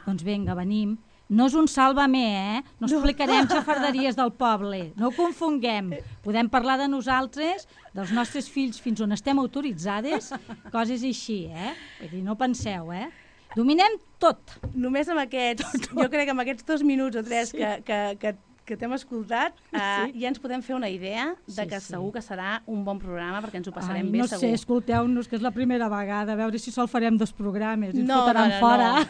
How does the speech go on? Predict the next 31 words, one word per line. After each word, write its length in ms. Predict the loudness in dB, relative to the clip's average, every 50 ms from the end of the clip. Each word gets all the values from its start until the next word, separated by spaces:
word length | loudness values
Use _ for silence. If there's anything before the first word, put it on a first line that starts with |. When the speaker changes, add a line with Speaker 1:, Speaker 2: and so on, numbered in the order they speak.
| -2 -6 -2
Speaker 2:
Jo, 300 | 0 4 4 4 4 2 0 0
jo, 720 | 0 2 4 4 4 2 2 -2 -4 -6 -8 -8 -8 -8 -8 -10 -8
jo 140 | -2 0 0
et 100 | 0 0
garanteixo 460 | 0 0 2 2 2 2 2 2 2 2
que 80 | 2
no, 160 | 2 2 2 4
no 220 | 4 6 8 8
només 260 | 8 6 6 4 2
fareu 240 | 0 0 0 0 2 2
dos 120 | 0 -2
Speaker 1:
Sí. 80 | -4 -4
Speaker 2:
programes. 640 | -6 -4 -4 -4 -6 -6 -8 -10 -10 -12 -16 -20 _ _
Speaker 1:
Eh, 80 | -4 0
Speaker 2:
Eh, 300 | 0 2 2 2 2 2 2
Speaker 1:
posarem 420 | 2 2 2 4 4 4 4 4 4
cançonetes 580 | 2 0 0 2 2 0 2 2 0 0 0
que 60 | 2
ens 120 | 2 2 2
agraden 340 | 0 0 0 -2 -2 -2 -2
a 80 | -2 -2
naltres, 420 | -2 -4 -4 -6 -6 -8 -8 -6
eh? 160 | -6 -6 -6 -8 _ -14
Speaker 2:
Clar, 400 | -16 -16 -14 -16 -16 -16 -16 -16 -16 -14
Speaker 1:
És 100 | -14 -10
Speaker 2:
és 40 | -8
Speaker 1:
que 60 | -4
Speaker 2:
que 40 | -2
Speaker 1:
a 20 | -2
Speaker 2:
sí. 80 | -2
Speaker 1:
mi, 100 | -2 -4